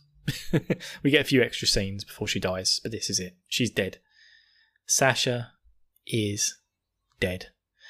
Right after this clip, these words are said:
And, um, yeah, this, this was the thing that was spoilt for me on Twitter, man. Like,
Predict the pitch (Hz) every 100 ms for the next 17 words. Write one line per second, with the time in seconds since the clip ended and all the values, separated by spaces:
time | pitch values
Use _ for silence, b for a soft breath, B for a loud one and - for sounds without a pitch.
0 | B B B B 107 107 110 110 110 107
1 | 107 107 107 107 104 b b b b -
2 | - - 139 175 208 175 - 156 - 165
3 | - - 160 165 165 165 160 - - -
4 | - 170 196 - 131 123 117 196 - 110
5 | 165 - _ _ 131 131